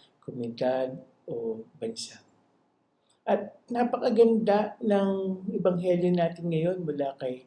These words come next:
San Mateo, Kabanata lima, mga talata isa hanggang labindalawa. At ito ang Beatitudes. Nang makita ni Jesus ang napakaraming tao, umahon siya sa bundok.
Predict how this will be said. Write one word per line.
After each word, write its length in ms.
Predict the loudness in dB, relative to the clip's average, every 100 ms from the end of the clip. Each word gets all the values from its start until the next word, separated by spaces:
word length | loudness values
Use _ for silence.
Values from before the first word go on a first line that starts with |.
| _ _ _ -16
San 320 | -4 -2 0
Mateo, 720 | -2 -2 -2 0 0 0 -2
Kabanata 640 | -4 -4 -6 -6 -6 -6
lima, 480 | -4 -4 -4 -4 -6 -12 _ _ _ _ -6
mga 320 | -4 -4 -2
talata 480 | -2 0 -2 -2 -4 -4
isa 480 | -6 -2 0 0 -2
hanggang 400 | -4 -4 -2 -2 -2
labindalawa. 800 | -2 -4 -6 -4 -4 -6 -8 -12 _ _ _ -10
At 160 | -8 -8
ito 400 | -6 -4 -4 -6
ang 320 | -6 -4 -4
Beatitudes. 1040 | -4 -4 -6 -14 -18 -16 -12 -10 -10 -12 -20 _ _ _ _ _ _ _ _
Nang 240 | -4 -2
makita 320 | -4 -6 -2 0
ni 240 | 0 0
Jesus 560 | -2 -2 -2 -2 -6 -8
ang 160 | -6
napakaraming 720 | -4 -4 -6 -6 -4 -4 -8 -4
tao, 480 | 0 2 2 -2 -2 -8 -18 _ _ _
umahon 560 | -8 -2 0 0 0
siya 160 | 0 0
sa 240 | -2 -4
bundok. 400 | -8 -8 -6 -8